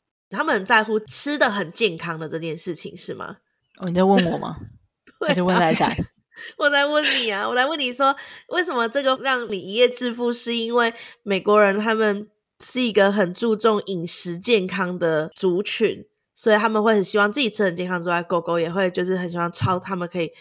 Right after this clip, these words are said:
Speaker 1: 饮食超均衡、超健康，所以只要你有一个饲料可以做到这个，他们就可以完全买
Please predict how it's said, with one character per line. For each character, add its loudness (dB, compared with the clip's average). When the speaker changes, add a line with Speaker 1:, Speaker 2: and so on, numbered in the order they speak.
Speaker 1:
饮 -4
食 -6
超 0
均 -2
衡、 -2
超 -6
健 -6
康， -8
所 -6
以 -2
只 -6
要 0
你 -6
有 -2
一 -4
个 -4
饲 -6
料 0
可 -10
以 -2
做 -4
到 -2
这 -10
个， -8
他 -14
们 -12
就 -4
可 -10
以 -6
完 -8
全 -10
买 -12